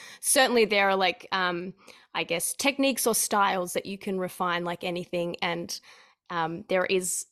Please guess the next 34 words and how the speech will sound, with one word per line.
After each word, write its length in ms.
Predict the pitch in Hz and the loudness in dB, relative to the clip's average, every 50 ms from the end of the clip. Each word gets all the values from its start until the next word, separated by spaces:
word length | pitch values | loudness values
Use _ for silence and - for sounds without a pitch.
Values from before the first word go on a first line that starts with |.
| _ _ - | _ _ -6
structure 560 | - - - - 240 247 - - - 262 254 | -4 -2 0 2 2 0 0 0 0 0 0
to 160 | 220 - 247 | 0 0 -2
stuff, 460 | - - - 254 240 247 247 - - | -2 0 2 4 4 2 2 -2 -6
you 80 | 196 190 | -4 -2
know, 240 | 185 180 185 180 - | -2 -2 -2 -4 -4
a 260 | - 175 175 175 208 _ _ - | -4 -4 -4 -6 -8 _ _ -8
setup 800 | - - - - - - - - - - 202 180 190 208 202 - | -4 -4 -2 -2 -2 -4 -4 -4 -2 0 2 4 4 2 2 4
and 100 | 233 247 | 2 2
a 40 | 240 | 2
punchline 840 | - - 277 269 254 - - 226 214 196 185 185 180 180 180 175 | 2 2 2 2 2 0 0 0 0 0 2 0 0 0 -2 -2
and, 160 | 175 170 180 - - - - - - - | -2 -2 -4 -4 -8 -14 -20 -20 -10 -4
you 80 | - 214 | -2 2
know, 180 | 190 185 190 | 2 4 2
or 200 | 190 - 190 190 | 2 2 2 2
an 80 | 208 208 | 2 2
improv 360 | - 233 233 208 226 214 202 | 2 2 0 2 0 0 0
show 240 | - - 208 196 196 | 0 0 2 2 2
has 240 | 190 190 196 196 - | 2 2 0 0 -2
sort 120 | - 196 | -4 -8
of, 80 | 196 190 | -8 -8
like, 160 | 196 196 - | -8 -8 -8
a 60 | 208 | -8
set 280 | - - 196 190 - 240 | -4 -2 -2 -2 -2 -4
format. 640 | - - 240 226 233 226 208 196 95 - - - - 180 - | -4 0 2 4 4 4 4 2 0 -2 -6 -12 -16 -4 0
But 220 | 202 185 175 196 | 2 2 2 2
within 480 | 196 220 208 - - - 240 240 226 202 | 0 -2 -2 -2 -2 -2 0 0 0 0
that, 240 | 190 185 180 185 - _ _ _ _ _ _ _ _ _ _ _ _ _ _ _ _ - | 0 0 0 -2 -4 _ _ _ _ _ _ _ _ _ _ _ _ _ _ _ _ -6
you've 160 | 220 240 214 | -6 -2 0
gotta 200 | 277 262 240 220 | 2 2 2 2
have 180 | 175 202 196 | 0 -4 -4
funny 320 | - - 196 190 185 196 190 | -4 -4 -6 -6 -6 -6 -8
in 100 | 180 185 | -8 -8
your 120 | 175 175 | -8 -6
bones. 560 | 175 180 87 58 53 - - - - - - | -4 -4 -4 -4 -4 -8 -10 -10 -12 -12 -14